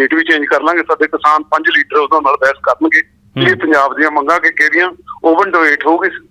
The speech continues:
Speaker 1: ਸਾਰੇ ਜਨਰਲਾਂ ਨੂੰ ਸੱਦਾ ਦਿੱਤਾ ਜਾਊ।
Speaker 2: ਜੀ, ਮਤਲਬ ਤੁਸੀਂ ਕਹਿੰਦੇ ਹੋ ਕਿ ਜਿਹੜਾ ਸਾ-, ਮੁੱਖ ਮੰਤਰੀ ਨੇ ਬਿਆਨ ਮੀਡੀਆ 'ਚ ਆ ਕੇ ਦਿੱਤਾ ਕਿ ਕਿਵੇਂ ਢਾਈ ਘੰਟੇ ਮੀਟਿੰਗ ਚੱਲਦੀ ਹੈ,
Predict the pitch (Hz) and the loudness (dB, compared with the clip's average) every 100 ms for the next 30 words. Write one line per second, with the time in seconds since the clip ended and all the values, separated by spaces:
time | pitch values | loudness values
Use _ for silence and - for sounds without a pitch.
0 | - 165 175 165 147 139 143 151 127 113 | -2 0 2 0 0 0 -2 -2 -2 -2
1 | - 113 - _ _ - 120 110 98 - | -2 -4 -4 _ _ -4 0 0 -4 -14
2 | - - 156 190 214 214 220 202 208 226 | -20 -2 0 2 2 2 0 0 2 2
3 | 233 220 214 220 226 214 190 185 180 190 | 2 0 0 2 2 2 0 2 0 2
4 | 202 196 202 208 202 208 175 160 175 185 | 0 0 0 2 2 2 2 2 2 2
5 | 175 180 190 190 165 165 165 151 170 165 | 2 2 2 2 0 0 -2 0 2 2
6 | 165 185 175 170 170 185 180 - 175 143 | 2 0 0 2 2 2 0 0 0 2
7 | 139 175 160 165 151 170 170 170 156 165 | 2 0 2 2 2 0 0 0 2 2
8 | 165 147 | 4 2